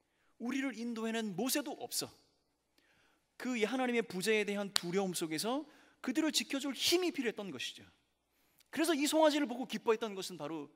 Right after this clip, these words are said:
그것입니다. 이 송아지가 바로 힘이고 우리를 지켜줄 하나님이 되는 것이죠. 왜요? 우리를 지켜줄 하나님이 없다라고 생각하는 그 부재 가운데,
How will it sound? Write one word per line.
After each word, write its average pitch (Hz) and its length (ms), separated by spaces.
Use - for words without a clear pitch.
그것입니다. 170 440
이 285 140
송아지가 285 540
바로 254 240
힘이고 294 680
우리를 269 280
지켜줄 233 380
하나님이 294 420
되는 160 220
것이죠. 113 380
왜요? 160 380
우리를 196 300
지켜줄 180 360
하나님이 226 360
없다라고 151 480
생각하는 160 560
그 - 140
부재 196 320
가운데, 147 580